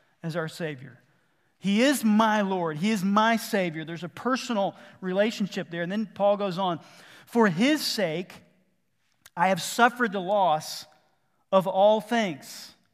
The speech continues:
Now, let's just stop for a minute. There is sacrifice in coming to know Jesus Christ, your personal Savior. There is.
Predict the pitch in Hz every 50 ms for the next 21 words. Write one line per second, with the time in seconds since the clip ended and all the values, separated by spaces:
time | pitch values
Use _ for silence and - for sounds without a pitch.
0 | _ _ _ _ _ _ _ _ - 190 220 269 285 - 330 277 - - - 262
1 | 269 285 269 - 233 208 202 190 175 156 - - - - _ _ _ _ _ _
2 | _ _ _ _ _ _ _ _ _ _ - 170 262 277 277 262 269 - 269 277
3 | 320 349 302 - - - 269 254 269 294 285 302 240 - - 226 190 170 160 156
4 | 156 - - - - - _ _ _ _ - 214 208 - - 214 233 220 214 202
5 | 202 196 196 190 160 175 196 190 170 196 180 - - 190 170 160 160 - - 175
6 | 165 - - 190 175 - 202 202 180 - 226 226 262 240 170 139 139 175 214 226
7 | 254 320 330 254 - - - - -